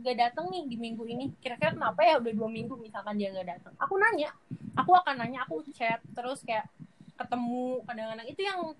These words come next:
yang akan menjaga relasi di antara kita gitu. Jangan sampai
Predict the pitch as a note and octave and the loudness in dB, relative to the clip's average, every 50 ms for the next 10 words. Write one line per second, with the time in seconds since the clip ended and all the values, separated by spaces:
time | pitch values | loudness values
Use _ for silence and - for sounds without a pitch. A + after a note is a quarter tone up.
0 | - - - - - - - B3+ C4 B3 A#3+ B3 A#3+ G#3+ D#4 E4 F4+ F#4 F#4 E4+ | -16 -20 -20 -20 -16 -4 0 2 2 4 4 2 2 4 2 2 2 0 -2 -4
1 | D#4+ C#4 B3+ G#3+ A#3+ A3+ G#3+ G#3+ C#4+ D#4 D#4 C#4+ C4 A#3+ B3 A#3+ D4+ C4+ C4 A#3+ | -4 -4 -2 0 0 0 2 4 2 4 4 4 2 2 2 0 -4 -4 -4 -4
2 | B3 B3 A3+ A3+ A#3 A#3 - B3 B3 - _ - A#3+ A3+ G3 F#3 F3+ - F3 F#3 | -4 -2 -4 -4 -4 -4 -8 -16 -18 -14 _ -8 -8 -8 -8 -10 -16 -16 -12 -8
3 | G3+ G3+ G#3+ G#3+ G#3 A3+ A3 - - - - | -6 -6 -6 -6 -6 -8 -6 -4 -4 -4 -4